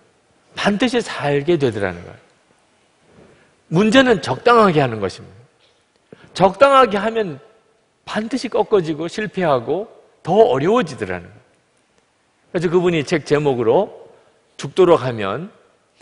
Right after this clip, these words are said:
사는 길이 열린다"고 그렇게 썼습니다. 우리 주님이 우리에게 우리가 고난당할 때 그 고난을 이기는 열쇠를 주신 거예요. "죽도록 충성하라." 여기서 충성하라는 구절은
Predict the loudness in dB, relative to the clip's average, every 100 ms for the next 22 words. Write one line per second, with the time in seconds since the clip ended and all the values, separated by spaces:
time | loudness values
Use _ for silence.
0 | _ -4 -2 -2 -4 -2 0 0 -2 -4
1 | -4 -4 -8 -8 -10 -10 -16 -16 -20 -20
2 | -20 _ _ -20 _ _ _ _ _ _
3 | _ _ _ _ _ _ _ -6 -6 -6
4 | -6 -4 -4 -4 -4 -4 -4 -2 -2 -2
5 | -2 -10 -20 _ _ _ _ -6 -4 -4
6 | -4 0 0 0 -2 -4 -6 -6 -4 -6
7 | -10 _ _ _ _ _ 0 0 -2 -2
8 | -2 -4 -6 -8 -6 -6 -6 -8 -10 -10
9 | -10 -8 -10 -16 -18 -20 -20 _ _ _
10 | _ _ _ _ _ -16 -14 -4 -2 -2
11 | -4 -16 -14 -14 -16 -18 -20 _ _ _
12 | _ _ _ _ -12 0 2 4 0 -2
13 | -8 -4 2 4 4 2 0 -6 -4 -2
14 | -2 -6 -14